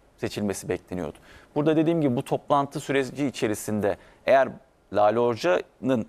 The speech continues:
ismine muhalif olanları ikna ederse diğer kulüpler destek mesajı yayınlanacak.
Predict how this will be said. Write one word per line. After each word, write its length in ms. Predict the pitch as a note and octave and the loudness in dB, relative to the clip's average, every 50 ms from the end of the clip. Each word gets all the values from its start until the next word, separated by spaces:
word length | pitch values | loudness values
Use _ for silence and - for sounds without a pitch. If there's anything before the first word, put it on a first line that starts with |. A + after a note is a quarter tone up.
| - - | -6 -6
ismine 520 | A2 - - - - B2+ C3 C3+ C#3 B2 | -6 -6 -6 -6 -4 -2 0 2 2 2
muhalif 520 | A2 G#2 G#2+ A2+ A2+ B2 D#3 E3+ E3 - | 2 2 2 2 2 2 2 0 -2 -2
olanları 640 | C#3 B2+ A#2+ A#2+ A#2 A#2 A#2+ A#2+ B2 B2 B2+ A2 G2 - _ _ _ _ - | -2 0 2 0 0 0 0 0 0 2 2 0 0 -4 _ _ _ _ -16
ikna 380 | A2+ - _ - C#3 C#3 C3+ | -16 -12 _ -2 0 2 2
ederse 380 | B2+ B2 E3+ G3+ F#3+ - D3 A2+ | 4 4 4 2 2 -2 -4 -2
diğer 260 | A#2 A2+ G2+ G2+ - | 0 0 0 0 -2
kulüpler 480 | - G#2 G#2 - - D#3 G3+ G#3+ - - _ _ _ _ _ _ - | -6 -12 -12 -10 -2 -2 -2 -2 -2 -8 _ _ _ _ _ _ -4
destek 380 | F3+ F#3+ - - G3 F#3+ - | -2 -2 -2 -2 -4 -4 -2
mesajı 300 | D3 C3 C3 B2+ G#2 G#2+ | -6 -4 -4 -4 -4 -2
yayınlanacak. 480 | G#2+ G2+ G2 F#2+ F#2 F#2+ F2 G2 F2 | -4 -4 -4 -6 -6 -6 -6 -6 -6